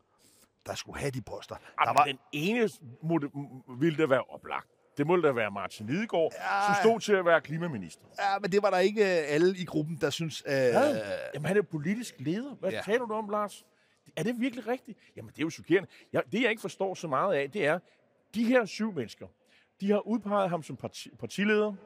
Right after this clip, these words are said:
Speaker 1: Et flertal har.
Speaker 2: De har udpeget ham som partileder. Mhm. Og, øh, så går jeg ud fra, at man som partileder,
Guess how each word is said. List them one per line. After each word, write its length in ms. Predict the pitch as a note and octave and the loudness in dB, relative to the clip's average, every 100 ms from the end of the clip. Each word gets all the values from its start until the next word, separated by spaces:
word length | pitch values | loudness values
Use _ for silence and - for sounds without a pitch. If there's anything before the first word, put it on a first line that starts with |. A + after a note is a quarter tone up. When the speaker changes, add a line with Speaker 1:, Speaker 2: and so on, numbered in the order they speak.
| - | -12
Speaker 1:
Et 60 | - | 2
flertal 300 | G3 G#3 D3+ | 2 4 0
har. 160 | G#2+ - _ _ _ _ _ _ _ _ _ _ _ _ _ _ _ _ _ _ _ _ _ _ _ _ _ _ _ - | -2 -8 _ _ _ _ _ _ _ _ _ _ _ _ _ _ _ _ _ _ _ _ _ _ _ _ _ _ _ 0
Speaker 2:
De 60 | |
har 60 | E3 | 2
udpeget 420 | D3+ G3+ G3+ F3+ | 2 0 2 2
ham 120 | E3+ | 0
som 120 | D#3 D3 | -6 -8
partileder. 580 | C3+ - F3 B2 D2+ | -6 -4 -2 -2 -4
Mhm. 200 | D#2+ F3+ - _ _ _ _ - | -10 -20 -20 _ _ _ _ -2
Og, 320 | C3 C3 C3 | 0 2 4
øh, 480 | B2+ B2 A#2+ A2 A2+ | 6 4 2 -2 -8
så 80 | F3+ | 0
går 100 | A3+ | 2
jeg 80 | |
ud 120 | F#3+ G3+ | 2 0
fra, 180 | F#3+ | 2
at 40 | D#3+ | 2
man 100 | D3 | 0
som 120 | D3 | -4
partileder, 640 | C3+ - G#3+ G#3 D#3+ D3 | -8 -4 0 2 2 2